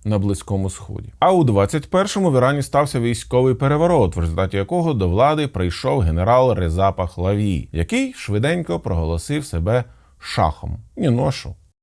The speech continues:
Саме він закликав міжнародну громадськість замість назви Персія використовувати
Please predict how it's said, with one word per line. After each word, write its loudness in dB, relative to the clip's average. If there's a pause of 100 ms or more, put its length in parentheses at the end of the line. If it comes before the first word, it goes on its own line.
(140)
Саме 2
він 4
закликав 0
міжнародну -2
громадськість -2
замість -2
назви -4
Персія 0
використовувати -2